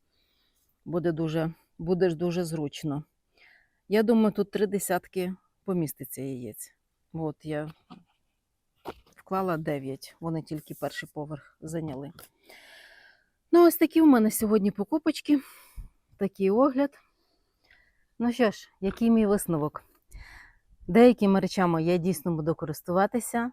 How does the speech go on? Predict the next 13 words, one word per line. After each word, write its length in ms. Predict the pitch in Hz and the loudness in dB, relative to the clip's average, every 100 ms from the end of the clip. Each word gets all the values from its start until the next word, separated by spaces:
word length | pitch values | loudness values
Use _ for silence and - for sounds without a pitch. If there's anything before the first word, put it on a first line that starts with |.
| _ | _
я 180 | 160 185 | -2 0
дійсно 400 | 180 175 - 160 | 0 -2 -4 -4
задоволена, 600 | 156 175 170 165 147 147 | -2 0 2 2 0 -6
що 160 | - 160 | -8 -8
їх 200 | 156 - | -8 -8
придбала. 640 | 160 151 151 175 202 269 _ _ - - - - _ - | -10 -4 0 2 2 -2 _ _ -20 -20 -20 -20 _ -6
В 80 | 185 | 4
деяких 400 | 226 240 - 180 | 6 6 4 -4
все-таки 580 | - 202 185 - 160 165 | 0 -2 -2 -4 -4 -4
спрацювало 680 | - 190 - 180 180 165 160 | -4 -6 -2 2 4 4 0
це 420 | - 165 165 165 | -2 -2 -2 -6
імпульс, 600 | 185 208 180 180 165 - | 0 2 2 0 -2 -2
е, 240 | 180 165 | 0 0